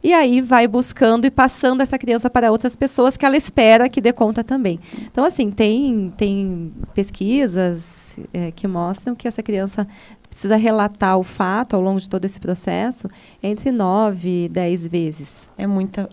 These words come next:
Speaker 2: são muitas vezes, né, Paty?
Speaker 1: E não só
Speaker 2: Patrícia,
Speaker 1: vezes,
Speaker 2: ao longo
Speaker 1: né?
Speaker 2: do processo <laughs> judicial.
Speaker 1: E não é só uma questão de número de vezes, claro que também,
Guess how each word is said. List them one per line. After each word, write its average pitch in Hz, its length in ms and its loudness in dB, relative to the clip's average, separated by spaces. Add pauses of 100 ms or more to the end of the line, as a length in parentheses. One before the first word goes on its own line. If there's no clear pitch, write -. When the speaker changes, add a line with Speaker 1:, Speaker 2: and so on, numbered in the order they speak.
Speaker 2:
são 233 220 -4
muitas 202 420 0
vezes, 156 400 -6
né, 190 140 -8
Paty? 170 520 -14 (280)
Speaker 1:
E 240 80 2
não 285 180 2
só 330 140 2
Speaker 2:
Patrícia, 320 240 4
Speaker 1:
vezes, 370 260 2
Speaker 2:
ao 190 60 2
longo 190 100 4
Speaker 1:
né? 220 200 6
Speaker 2:
do - 60 2
processo 196 460 2 (160)
<laughs> 214 140 2
judicial. 196 720 2 (920)
Speaker 1:
E 254 60 0
não 269 180 2
é 302 120 4
só 359 100 -4
uma 359 120 -4
questão 320 300 -4
de 285 140 -2
número 311 420 0
de 320 140 -2
vezes, 226 260 -2
claro 254 320 0
que 269 120 -6
também, 185 440 -2